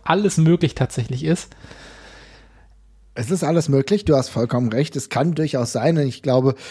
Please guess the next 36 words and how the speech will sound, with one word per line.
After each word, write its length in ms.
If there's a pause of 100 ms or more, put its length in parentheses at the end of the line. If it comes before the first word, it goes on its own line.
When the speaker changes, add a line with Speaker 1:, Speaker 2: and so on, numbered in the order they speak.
(160)
Speaker 2:
von 180
der 160
rein 200
wrestlerischen 500
Perspektive 580
muss 200
man 160
festhalten, 560
dass 160
es 100
für 120
A 100
E 200
W 280
verschmerzbar 640
ist, 220
auch 320 (400)
weil 240
du 100
eben 240
durchaus 440
diesen 300
schwierigen 380
Aspekt 400
angesprochen 640
hast, 240
in 240
welche 260
Storylines 520
kannst 280
du 40
ihn 120
denn 140
überhaupt 360
vernünftig 440
stecken? 400